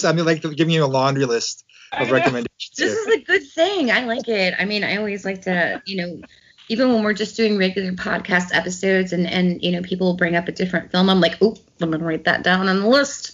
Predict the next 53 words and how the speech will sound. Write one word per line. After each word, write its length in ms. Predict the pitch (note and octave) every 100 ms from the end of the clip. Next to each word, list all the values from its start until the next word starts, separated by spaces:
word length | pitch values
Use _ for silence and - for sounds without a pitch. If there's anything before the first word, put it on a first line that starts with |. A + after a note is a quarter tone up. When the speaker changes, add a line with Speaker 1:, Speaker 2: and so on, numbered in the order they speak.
| - - - - -
Speaker 1:
Yeah. 100 | F#3+ F3+
Speaker 3:
Now, 120 | F3
so 160 | F#3
I'm 80 | F#3+
always 160 | F3 F3+
Speaker 1:
We're 40 | -
Speaker 3:
scribbling. 300 | G3 F#3+ F#3+
Speaker 1:
Alice 200 | F#3+ -
Cooper 300 | - D3 D3
completists. 600 | C3+ B2 - G#2+ G#2 -
You 60 | G#2+
gotta 240 | G#2 F#2+
see 160 | F#2+ G#2
it. 160 | - -
You 120 | A2+
gotta 240 | G#2+ F#2+ F#2+
see 180 | - -
it. 180 | - _
Yeah. 140 | - G#2+
Speaker 2:
Yeah, 280 | G#3 D#3+ D3 - _ _
exactly, 500 | F#3+ E3 - D#3+ D#3 F3
exactly. 600 | D#3+ E3 - F3 G#3 -
<laughs> 60 | -
Speaker 3:
Been 120 | C#4
an 140 | A3 B3
Alice 240 | F#3 F#3+
Cooper 260 | - - G3
fan 260 | G3+ F#3+ F#3+
for 200 | F#3 F3+
so 400 | F3+ - F#3+ F3+
long. 340 | F3+ E3 E3+
I 60 | E3+
remember 360 | F3 F3+ E3+
when, 400 | E3 F3 E3+ E3+ -
um, 600 | E3+ E3 E3 E3 F3+ - _ _ _ _ _ _ -
oh 100 | E3
God, 280 | D#3 D3+ -
I, 100 | E3+ D#3+
I'm 180 | F3+
reminiscing. 580 | E3+ D#3+ C#3 C#3 C#3 D3
I 60 | D3
better 180 | C#3 D3+
stop. 300 | - - -
This 160 | - -
is 120 | -
not 140 | C#3+ -
my 80 |
show. 240 | D#3 - - - -
Speaker 2:
I, 220 | A#3 B3+ C#4
I'm 160 | F#4+
in 100 | C#4+
that 160 | B3 G3+
boat 120 | -